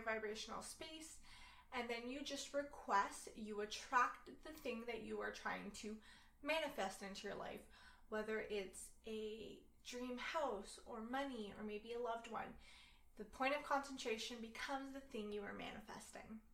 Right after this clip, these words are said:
Metta meditation. This is one that is done by the Buddhist. It's one that I love to lead my students through. You can see a theme going on here. I love to lead my students through meditations.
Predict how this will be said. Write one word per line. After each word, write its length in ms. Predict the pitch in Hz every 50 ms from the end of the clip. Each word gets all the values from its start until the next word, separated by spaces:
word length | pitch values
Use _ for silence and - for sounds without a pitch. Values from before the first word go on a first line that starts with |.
| - - - - - - - - - - - - - - - - - - - - 226
Metta 640 | 208 208 220 226 240 - - - 254 262 254 254 254
meditation. 800 | 226 214 190 208 202 - 202 180 185 - - - - 214 220 - - - - - - - - - - - -
This 220 | 220 233 - 254
is 120 | 247 233 233
one 220 | 240 226 226 226 214 - - 202
that 200 | 226 214 202 214
is 100 | 220 -
done 180 | 226 220 214
by 120 | 208 214 202
the 100 | 202 214
Buddhist. 560 | - 262 285 302 302 320 339 339 339 - - -
It's 180 | 226 226 - -
one 160 | 214 208 214
that 140 | 196 196 - -
I 100 | 311 311 330 330
love 240 | 330 311 302 311 - -
to 60 | 294
lead 180 | 277 269 269 269
my 140 | 262 262 254
students 340 | 254 - 240 226 226 247 -
through. 320 | - 254 233 226 220 226 247 - - - - - - -
You 80 | - 220
can 160 | 226 247 247
see 340 | - - - 254 240 247 - 285
a 20 | 285 285 -
theme 160 | 240 220 220 226
going 300 | 214 214 208 202 196 202
on 200 | 208 226 226 220
here. 160 | - 214 214 214
I 120 | 214 226
love 220 | 226 233 240 - -
to 60 | 247
lead 140 | 247 233 220 220
my 100 | 214 220
students 340 | - - 208 185 208 214
through 160 | - 208 208 208
meditations. 880 | 196 196 202 220 - - - 190 - - 214 208 202 240 269 285 -